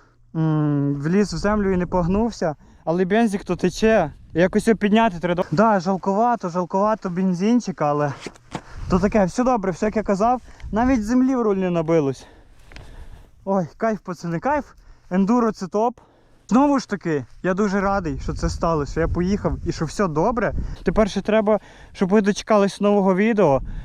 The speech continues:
е, тому що буде дещо відбуватись з цим мотоциклом. Такого я ще не робив, на моєму каналі такого ще не було.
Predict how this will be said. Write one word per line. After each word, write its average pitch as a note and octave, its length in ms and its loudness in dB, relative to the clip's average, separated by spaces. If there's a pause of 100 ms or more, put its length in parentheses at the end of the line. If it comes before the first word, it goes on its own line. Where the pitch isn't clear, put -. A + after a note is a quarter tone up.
(160)
е, C#3+ 260 4
тому F#3 500 6
що F#3 240 0
буде D#3 840 4
дещо E3+ 460 0
відбуватись D3+ 600 2
з - 80 -16
цим D#3 160 2
мотоциклом. D#3 680 2
Такого G#3+ 440 2
я F3 120 2
ще G3 160 -4
не F#3+ 140 2
робив, G3 400 2
на G#3+ 80 2
моєму G#3 240 4
каналі F3+ 340 0
такого F3+ 260 2
ще G3 200 2
не G3 140 6
було. E3+ 640 4